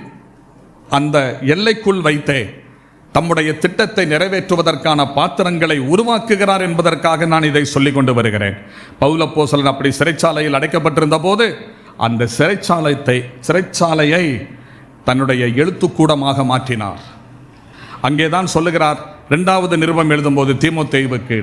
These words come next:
"நான் கட்டப்பட்டிருக்கிறேன், ஆனால் வசனம் கட்டப்படவில்லை." அப்புறம்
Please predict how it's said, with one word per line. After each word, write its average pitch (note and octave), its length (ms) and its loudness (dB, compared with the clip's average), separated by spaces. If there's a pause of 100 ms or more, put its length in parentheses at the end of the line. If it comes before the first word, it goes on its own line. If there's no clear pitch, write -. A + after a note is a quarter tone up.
(100)
"நான் E3 360 2
கட்டப்பட்டிருக்கிறேன், D#3 920 -2 (680)
ஆனால் C3 420 2 (920)
வசனம் G3+ 480 2
கட்டப்படவில்லை." D#3+ 720 0 (1300)
அப்புறம் D3+ 340 2